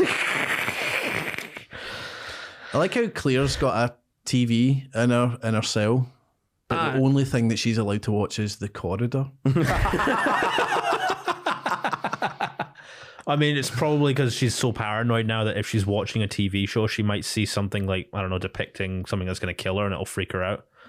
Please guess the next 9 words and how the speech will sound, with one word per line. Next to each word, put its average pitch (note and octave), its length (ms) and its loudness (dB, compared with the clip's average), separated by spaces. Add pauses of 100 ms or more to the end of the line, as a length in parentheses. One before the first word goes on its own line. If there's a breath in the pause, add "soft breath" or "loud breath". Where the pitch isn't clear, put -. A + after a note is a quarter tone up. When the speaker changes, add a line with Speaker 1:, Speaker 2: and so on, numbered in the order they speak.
(200)
Speaker 2:
So A2+ 140 0
Speaker 1:
Mm. A2 100 0
Speaker 2:
The A#2+ 60 2
Corridor D#3 460 2
ca-, - 180 -4
well, C3+ 160 2
actu-, - 240 -8 (200)
oh, C#3 120 2
fuck. - 540 -4